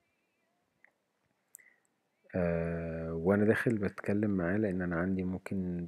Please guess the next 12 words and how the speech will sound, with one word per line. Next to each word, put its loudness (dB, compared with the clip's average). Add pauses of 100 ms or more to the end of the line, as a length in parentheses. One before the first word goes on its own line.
delusion -2
of -12
persecution، -6 (200)
لازم -2
أشرح -4
له -8
كل 0
حاجة -2
أنا -2
هعملها، -4 (540)
تمام؟ -4 (3000)
آه، -2